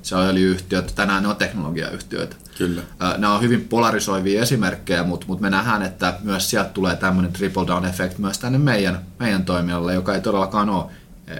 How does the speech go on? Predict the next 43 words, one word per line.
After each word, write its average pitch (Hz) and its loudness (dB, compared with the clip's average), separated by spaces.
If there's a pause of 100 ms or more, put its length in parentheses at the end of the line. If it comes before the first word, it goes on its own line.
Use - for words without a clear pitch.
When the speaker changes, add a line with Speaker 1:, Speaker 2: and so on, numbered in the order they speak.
Speaker 1:
oma 92 2
saareke, 90 0
vaan, 90 0
vaan 95 0
osa 95 0
Speaker 2:
Mm. 92 2
Speaker 1:
suurempaa, 90 0
suurempaa 92 -2
kokonaisuutta. 85 -4
Ja, 82 -4
ja 87 -4 (480)
tää 95 0
transformaatio 98 0
tai 101 2
muutos, 98 0
joka, 92 -2
joka, 95 -2
joka 95 -4
meidän, 95 0 (560)
meidän 98 -4
toimialalla 95 0
tulee 95 -2
olemaan, 90 0
niin - -6
se - -10
tulee 98 -8
olemaan 151 -2
merkittävä 107 -2
Speaker 2:
Mm. 110 2
Speaker 1:
ja, 107 -2
ja 107 -4
se 127 -4
on 107 -2 (680)
meille 120 0
vaan 120 2
hyvä, 107 2
koska 95 -4 (140)
se - -12
tarkoittaa, 98 -2
että 110 -4
me 101 -2
voidaan, 92 2 (200)
voidaan 98 0